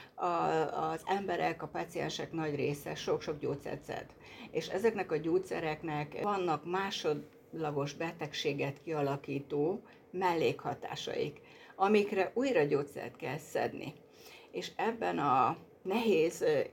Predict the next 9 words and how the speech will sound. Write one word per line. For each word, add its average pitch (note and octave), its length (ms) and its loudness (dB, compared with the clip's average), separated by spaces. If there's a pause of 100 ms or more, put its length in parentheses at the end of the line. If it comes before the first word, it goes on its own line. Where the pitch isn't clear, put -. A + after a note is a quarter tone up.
ö, D#3+ 340 2
világban, E3+ 480 2
amiben C#3+ 360 0
most D#3+ 360 -4
élünk, D3 560 0
nem G3 220 0
mindegy, D#3 720 0
hogy, D3 420 4
ö, C#3+ 200 4